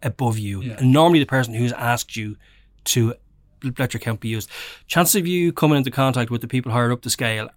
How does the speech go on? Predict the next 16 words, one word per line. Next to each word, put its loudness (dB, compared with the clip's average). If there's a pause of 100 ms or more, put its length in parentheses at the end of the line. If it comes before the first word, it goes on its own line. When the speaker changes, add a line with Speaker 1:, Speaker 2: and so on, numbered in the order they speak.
Speaker 1:
are 0
very 0
slim. 0 (300)
Having -4
said 2
that, -4 (480)
if -4
they 0
accused 2
you 2
of -2
stealing 2
their -4
cash 0
or -4
something, -4